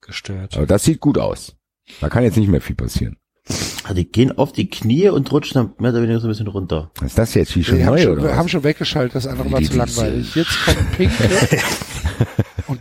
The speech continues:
Speaker 4: die
Speaker 3: Ja,
Speaker 4: gehen
Speaker 3: wenn die
Speaker 4: irgendwie, das sieht ein bisschen chaotisch aus, wie die da hochgehen.
Speaker 2: Ja, die gehen
Speaker 3: Sehr
Speaker 2: alle
Speaker 3: viele
Speaker 2: gleichzeitig.
Speaker 3: Menschen
Speaker 4: Sieht alles so ein
Speaker 3: gleichzeitig.
Speaker 4: bisschen, das sieht ein bisschen nach Ameisenhaufen aus.
Speaker 3: Und von innen gehen auch welche. Habt ihr das gesehen?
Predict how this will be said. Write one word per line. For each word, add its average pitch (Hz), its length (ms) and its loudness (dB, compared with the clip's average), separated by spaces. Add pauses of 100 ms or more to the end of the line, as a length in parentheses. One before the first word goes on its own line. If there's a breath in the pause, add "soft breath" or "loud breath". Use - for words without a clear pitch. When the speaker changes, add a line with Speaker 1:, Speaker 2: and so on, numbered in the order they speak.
Speaker 4:
die 190 100 2
Speaker 3:
Ja, 85 200 2
Speaker 4:
gehen 214 100 2
Speaker 3:
wenn 104 100 0 (100)
die 107 60 0
Speaker 4:
irgendwie, 185 300 -4
das 170 200 0
sieht - 180 -6
ein 190 60 -14
bisschen 196 240 -4
chaotisch 170 500 -4
aus, 120 300 -8
wie 123 40 -14
die 117 160 -10
da 113 140 -4
hochgehen. 113 440 -8
Speaker 2:
Ja, 92 140 6
die 85 140 2
gehen 104 180 4
Speaker 3:
Sehr 135 160 6
Speaker 2:
alle 95 120 4
Speaker 3:
viele 90 100 2
Speaker 2:
gleichzeitig. 117 320 4
Speaker 3:
Menschen 82 240 2
Speaker 4:
Sieht - 100 0
alles - 280 4
so 220 60 2
ein 208 60 4
Speaker 3:
gleichzeitig. 180 200 4
Speaker 4:
bisschen, 185 120 0
das 170 180 0
sieht 196 160 -8
ein 202 60 -12
bisschen 190 240 -2
nach 170 140 0
Ameisenhaufen 120 840 0
aus. 123 240 -6
Speaker 3:
Und 123 140 2
von 143 180 2
innen 185 380 0
gehen 131 180 4
auch - 280 0
welche. 92 180 2
Habt 113 100 -2
ihr 151 60 0
das 139 100 -6
gesehen? 110 400 0